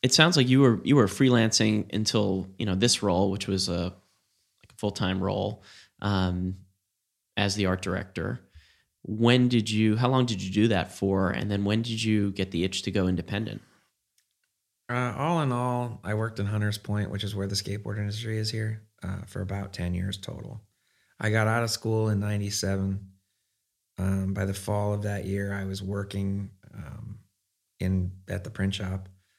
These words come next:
Speaker 2: I stayed there for roughly five, basically, if there was a decade in that year,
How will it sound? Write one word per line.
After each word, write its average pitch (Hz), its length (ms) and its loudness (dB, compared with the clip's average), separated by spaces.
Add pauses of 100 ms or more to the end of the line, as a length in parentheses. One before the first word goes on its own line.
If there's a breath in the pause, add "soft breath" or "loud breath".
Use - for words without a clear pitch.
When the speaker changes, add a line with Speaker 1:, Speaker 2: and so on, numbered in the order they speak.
(260)
Speaker 2:
I 120 160 4
stayed 120 280 2
there 107 280 4
for 104 180 -2
roughly 117 480 -2
five, 131 420 -6
basically, 135 400 0
if 123 120 -2
there 120 120 2
was 113 100 2
a 110 60 2
decade 120 420 0
in 120 100 -2
that 120 160 -2
year, 117 360 0